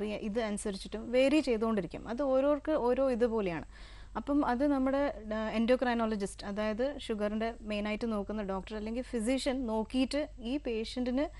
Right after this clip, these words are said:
എത്ര ഷുഗർ ലെവലാണ് ഓപ്റ്റിമം എന്ന് തീരുമാനിച്ച് അതനുസരിച്ചിട്ട് മെഡിസിൻസോ അല്ലെങ്കിൽ ഡയറ്റോ അത് അവർ പറയേണ്ട കാര്യമാണ്.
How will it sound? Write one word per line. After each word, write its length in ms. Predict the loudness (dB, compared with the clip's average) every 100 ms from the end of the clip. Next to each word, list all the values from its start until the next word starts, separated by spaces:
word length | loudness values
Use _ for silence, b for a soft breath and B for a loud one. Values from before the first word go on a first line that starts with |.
| b b -8
എത്ര 260 | -2 0
ഷുഗർ 340 | 0 2 2 2
ലെവലാണ് 540 | 2 2 0 0 -2 -4 -6
ഓപ്റ്റിമം 520 | -6 -6 -2 0 0 -4 -4
എന്ന് 240 | -2 -2 -2
തീരുമാനിച്ച് 640 | -2 0 0 2 0 0
അതനുസരിച്ചിട്ട് 760 | 0 4 4 4 2 0 -2 0
മെഡിസിൻസോ 600 | 0 0 -4 -4 -4 -2
അല്ലെങ്കിൽ 340 | -2 -2 0
ഡയറ്റോ 500 | 0 0 0 0 -2 -4
അത് 280 | -4 -2 -4 -4
അവർ 240 | 0 2 4
പറയേണ്ട 320 | 4 2 2
കാര്യമാണ്. 500 | 0 0 -2 -2 -6